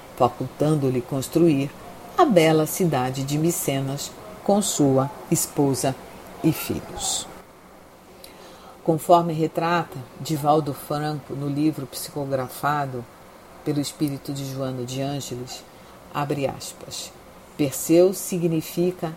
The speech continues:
destruidor, e nesta mitologia existem vários elementos psicológicos,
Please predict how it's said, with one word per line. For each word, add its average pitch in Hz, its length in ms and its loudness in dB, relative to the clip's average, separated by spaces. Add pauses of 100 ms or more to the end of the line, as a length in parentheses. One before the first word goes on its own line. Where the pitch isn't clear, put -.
destruidor, 165 1040 2 (720)
e 151 100 0
nesta 156 540 0
mitologia 143 880 0 (180)
existem 151 480 0
vários 180 600 4
elementos 156 720 2
psicológicos, 139 1120 -2